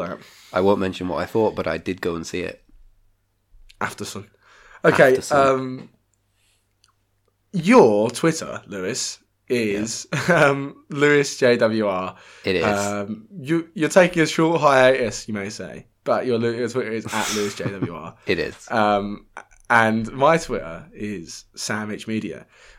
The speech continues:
Speaker 1: But if you really could only follow one account, I wouldn't recommend following either of ours. I'd recommend following Now Showing Pod, because you can find out whenever we release the newest episodes.
Speaker 2: Yeah.
Speaker 1: Um,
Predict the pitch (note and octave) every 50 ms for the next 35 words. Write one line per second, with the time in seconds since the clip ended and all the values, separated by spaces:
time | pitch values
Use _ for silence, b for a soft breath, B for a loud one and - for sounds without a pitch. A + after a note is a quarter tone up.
0 | b - D#3+ D3 A#2+ F#2+ - - - B2+ B2+ - G3 G#3 G#3+ G3 F3+ G3 G3+ G#3
1 | G#3 G3 F#3+ F3+ D#3+ - - - - F3+ D#3+ D#3 D#3+ E3+ E3 D#3+ D#3 - D#3 D3
2 | C#3+ C3+ B2 A#2+ B2 B2 C3 C3 C3+ C3 - C3+ C3 C3+ D3 D#3 D#3+ - - B2+
3 | C3+ D3 F#3 F#3+ F#3+ D3+ - - C3+ B2 A#2 A2+ C3 B2 A#2+ A#2 A2+ A2+ A2 A#2
4 | B2 B2 A2+ A#2+ G#2 F2 - - D2+ - - D#2+ D#2+ - - G#2+ A2+ A#2 A#2+ A#2+
5 | A#2+ B2 A#2+ A2 - A2+ G#2+ G#2+ A2 A2 A2+ A2+ A2 G#2+ G#2 G#2 G#2 G#2+ G#2 -
6 | - - D#2+ D2+ E2+ E2+ E2 - - - - F2 - - B B B B B B
7 | B B B B - F3+ B2+ A2 - A2+ A2+ A2 A2+ A2+ G#2+ A#2+ A2 G#2+ G#2 F#2+
8 | F#2 - - G2 G2 F#2+ D#2+ - F2+ G#2 G2+ G2 G2 F#2+ F#2+ F2+ F#2 F#2+ F#2+ -
9 | - - G#2+ G#2 G2+ F#2+ - G2 G2+ G2+ - - E2 - - - - B B B
10 | B B B B B - - - G2 F#2+ F#2 F#2+ F#2+ F2+ F2+ F2 E2+ - -